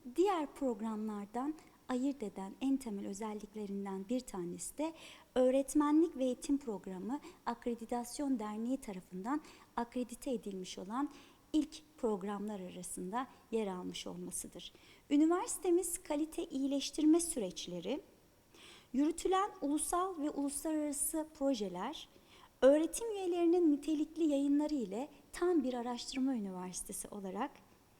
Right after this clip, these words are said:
ülkemizde yer edinmektedir. İZÜ ailesinin içinde olmak bir ayrıcalıktır.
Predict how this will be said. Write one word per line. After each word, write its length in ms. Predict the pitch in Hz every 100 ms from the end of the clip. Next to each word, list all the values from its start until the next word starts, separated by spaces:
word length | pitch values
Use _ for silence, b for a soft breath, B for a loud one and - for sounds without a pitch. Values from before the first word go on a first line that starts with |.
| b b _ _ _ _ _ _ -
ülkemizde 560 | 226 - 220 202 185 247
yer 200 | 220 202
edinmektedir. 920 | 180 175 170 175 - 170 - - - B B B
İZÜ 240 | 359 427 508
ailesinin 680 | 370 359 339 339 - 415 -
içinde 400 | 294 - 339 370
olmak 460 | 311 233 262 339 277
bir 200 | 277 240
ayrıcalıktır. 800 | 226 208 214 208 202 - 170